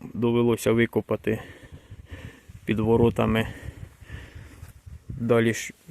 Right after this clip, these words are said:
вже щось придумаю, бо не заїжджає трактор, а вихлопну пилять не хотілося. А, ось воно не пофарбоване, ось, бачите, старий шифер.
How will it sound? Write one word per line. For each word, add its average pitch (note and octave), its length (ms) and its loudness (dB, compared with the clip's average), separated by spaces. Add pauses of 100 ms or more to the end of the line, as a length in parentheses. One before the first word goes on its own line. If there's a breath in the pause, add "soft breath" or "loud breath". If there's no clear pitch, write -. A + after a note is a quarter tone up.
(140)
вже A#2 200 2
щось - 240 -2
придумаю, G#2+ 640 0 (120)
бо A2+ 400 0 (420 loud breath)
не A#2 160 0
заїжджає A2+ 500 2
трактор, B2 400 0
а G2+ 80 0
вихлопну A2 600 0 (200)
пилять A2 340 -2
не A2+ 80 -6
хотілося. - 600 -8 (3500 soft breath)
А, B2 140 0
ось A#2 500 -2
воно B2 300 4
не A#2+ 140 6
пофарбоване, A#2+ 800 2
ось, A#2+ 360 -4 (120)
бачите, - 440 -8 (340 loud breath)
старий A#2+ 400 -4
шифер. - 500 -12